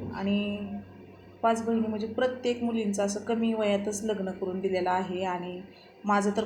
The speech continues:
खूपच कमी वयात झालं आहे, चौदा वर्षातच लग्न झालं आहे माझं. माझी नववी शाळा झालेली आहे, त्यावेळेस, अ, कमी वयातच शाळेत पण टाकलं होतं, पहिलीमध्ये चार वर्षात टाकलं होतं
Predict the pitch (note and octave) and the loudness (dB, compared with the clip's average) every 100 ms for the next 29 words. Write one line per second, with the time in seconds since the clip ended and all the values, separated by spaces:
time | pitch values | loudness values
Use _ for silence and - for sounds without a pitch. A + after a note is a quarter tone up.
0 | A3+ G#3 A3+ A3+ A3+ A#3 G#3+ G3 F#3 G#3+ | -4 -2 -2 -2 -2 0 2 2 2 0
1 | G#3 F#3 G3+ G#3 G3 F#3+ G3 G3 G3 G3 | -2 -2 0 2 4 4 4 2 -2 -2
2 | G3 G3+ F#3+ F3+ G3+ F3+ F#3+ F3+ F3+ G3+ | -2 -2 -2 -2 -2 -2 -2 -4 -4 -6
3 | - - - - - F#3 F#3 G3 G3 G3 | -8 -16 -20 -18 -6 -4 -2 -4 -2 -4
4 | - - - G#3 G#3+ G3+ G#3 A3 G3 F#3 | -6 -16 -6 -2 0 0 2 4 4 4
5 | G3+ F#3 F#3 G3 G3 F#3 F#3+ G3 G3+ G3 | 4 4 2 2 2 2 0 0 2 4
6 | F#3+ F#3+ - - - G#3+ A3 A3 G#3+ G#3+ | 4 0 -6 -18 -4 0 2 4 4 2
7 | G#3+ A#3 G3 - F#3+ F#3+ G3 F#3 F3+ F3+ | 2 4 4 2 -2 0 0 0 -2 0
8 | G#3 G3 F3+ F#3 F#3+ A3+ - - - - | 0 0 -2 0 -2 -2 -8 -14 -20 -20
9 | - - G#3 G3+ G3+ G3+ G3+ G#3 G3+ G3 | -18 0 2 6 4 2 0 -2 0 2
10 | G3+ G3 F#3 | 2 2 -2